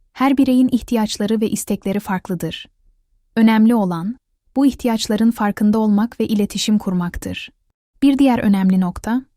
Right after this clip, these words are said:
toplumun kadın ve erkek cinselliğine bakış açısıdır. Erkekler genelde cinsellik konusunda daha özgür davranmaya teşvik edilirken, kadınlar daha çekingen olmaya zorlanır. Bu durum, kadınların cinsellik konusunda kendilerini ifade etmelerini zorlaştırabilir.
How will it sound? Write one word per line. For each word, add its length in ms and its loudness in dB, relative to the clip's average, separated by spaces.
toplumun 420 2
kadın 380 2
ve 40 4
erkek 400 -2
cinselliğine 680 0
bakış 280 -4
açısıdır. 580 -8
Erkekler 440 0
genelde 420 0
cinsellik 540 -2
konusunda 540 -2
daha 220 -2
özgür 380 0
davranmaya 520 -2
teşvik 400 -6
edilirken, 640 -2
kadınlar 500 2
daha 180 0
çekingen 460 0
olmaya 360 -2
zorlanır. 640 -8
Bu 160 2
durum, 280 0
kadınların 520 4
cinsellik 580 0
konusunda 480 0
kendilerini 640 2
ifade 380 -2
etmelerini 500 0
zorlaştırabilir. 960 -6